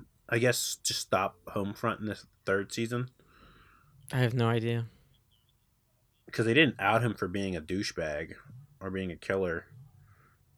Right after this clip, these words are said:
Speaker 2: It almost feels like people should just know by now.
Speaker 1: Yeah, right?
Speaker 2: You know, by the way he's, like, like, his whole attitude. It's like, just, it's like
Speaker 1: Uh-huh.
Speaker 2: coming out at this point.
Speaker 1: And then he was dating Stormfront, so it's like,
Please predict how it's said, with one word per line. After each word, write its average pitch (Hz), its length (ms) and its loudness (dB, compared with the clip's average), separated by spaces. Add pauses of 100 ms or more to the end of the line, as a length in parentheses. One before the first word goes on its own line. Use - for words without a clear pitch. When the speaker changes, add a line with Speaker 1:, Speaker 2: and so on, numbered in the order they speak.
(880)
Speaker 2:
It 147 120 6
almost 233 280 4
feels 185 140 2
like 131 100 0
people 131 280 4
should 120 260 2
just 117 200 2
know 117 540 2
by 127 120 2
now. 127 360 0 (1040)
Speaker 1:
Yeah, 139 140 4 (220)
right? 117 220 6
Speaker 2:
You - 60 8
know, 127 180 6
by 123 160 4
the 120 80 6
way 123 160 6
he's, 120 380 -2 (260)
like, - 360 -8 (340)
like, 117 120 -4
his 120 140 2
whole 123 160 4
attitude. 123 580 4 (380)
It's - 160 -6
like, 131 120 6
just, 139 160 2
it's - 160 2
like 151 100 6
Speaker 1:
Uh-huh. 117 100 4
Speaker 2:
coming 123 240 4
out 120 220 0
at 110 100 -6
this 117 140 -4
point. - 320 -4 (1300)
Speaker 1:
And 113 100 2
then 110 140 4
he 117 80 2
was 104 180 0
dating 98 440 0
Stormfront, 107 720 -2
so 98 140 -4
it's 90 120 -4
like, 90 240 -2